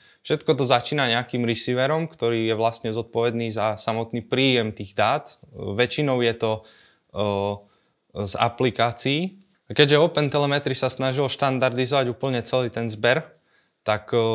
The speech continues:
brali do úvahy aj to, že napríklad, e, veľmi veľa nejakých služieb, napríklad Rabbit, e, Message Broker a podobne,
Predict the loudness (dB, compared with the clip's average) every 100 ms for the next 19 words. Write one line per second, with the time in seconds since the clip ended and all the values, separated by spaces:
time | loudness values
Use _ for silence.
0 | -2 2 4 4 4 0 -2 0 0 2
1 | 2 2 2 0 0 -2 0 -2 -2 -4
2 | -6 -2 0 0 -2 -2 0 -2 0 0
3 | 2 0 2 2 2 0 -4 -12 _ -20
4 | -20 -8 -2 -2 -2 -6 -4 -2 0 4
5 | 4 4 -2 -4 -6 -4 0 0 2 0
6 | -2 -2 0 -2 -4 -8 _ _ _ -18
7 | -8 -4 -4 -4 -4 2 2 2 0 0
8 | 0 0 0 0 2 -2